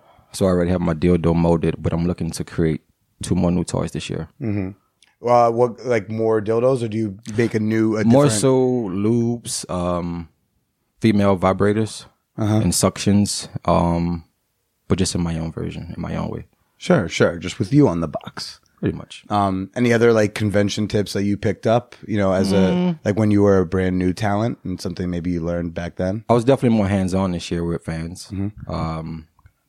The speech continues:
Speaker 2: Do that. Yeah, you
Speaker 1: I
Speaker 2: wanna
Speaker 1: was definitely
Speaker 2: get
Speaker 1: more hands-on than with fans, um, talking to them,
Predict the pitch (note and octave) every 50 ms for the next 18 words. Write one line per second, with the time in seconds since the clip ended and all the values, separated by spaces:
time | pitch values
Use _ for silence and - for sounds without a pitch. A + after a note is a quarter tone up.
0 | _ _ A#2 G2+ D#2 D#2 D2+ D#2+ - _ _ - - G2+ F2 F2+ F#2 F2+ F2 F#2+
1 | F#2+ F#2+ F#2 G#2+ A#2 A2+ B2+ A#2 A2 G#2 F#2+ G2+ G2 G2 F#2 F2+ F#2+ F2+ F2 F2+
2 | F2+ F2+ F2 F2+ - - - - - - - E2+ E2 E2 E2 F2 F2 - - -
3 | - - - F2 E2 E2 E2 E2 E2 E2 E2 E2 D#2+ - - - G2 F2+ - E2+
4 | E2 - E2+ E2+ E2+ E2+ E2+ E2+